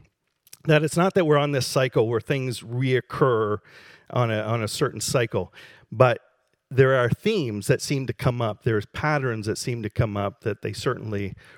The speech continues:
rhyme. And if you look at the Bible, there's things within the Bible that we, we tend to look at verses and chapters and sections, and,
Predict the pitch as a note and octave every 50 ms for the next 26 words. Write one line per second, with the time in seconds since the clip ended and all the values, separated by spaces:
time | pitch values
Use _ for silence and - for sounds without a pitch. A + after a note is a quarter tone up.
0 | - - A2 A2 B2 A#2+ A#2 G#2 G2+ F2+ E2+ F2+ F#2 - A2 A#2 B2 - C#3+ D3+
1 | F3+ A#3+ - - C#3+ C3 G#2+ - F3 A3+ B3 G3+ A2+ F#2+ E2+ F2 G2 A2 G#2+ -
2 | - D#3+ E3 D#3 C3 B2 A#2+ A#2 B2+ A2+ G#2 F#2+ G2 C#3 E3+ G3 D#3 G#2+ G2+ G2
3 | F#2+ A2+ G#2+ - - - - - - - - - - - - D3+ D3+ D#3+ C3+ E3+
4 | E3+ D#3+ - G#3+ A3 A3+ F#3 F#3 E3 F3+ E3 - C3+ G#2+ G2 - D3 D#3 E3+ D#3+
5 | - - D3 C#3+ A#2+ A#2 G2+ F#2 - - E3+ D3 - - - - C3+ A2+ G#2 G#2+
6 | A2 G#2+ - - - D#3 - - - - C3 A2+ G#2 G#2+ F#2+ - - - A#2+ A#2+
7 | A2+ A2+ A2 - -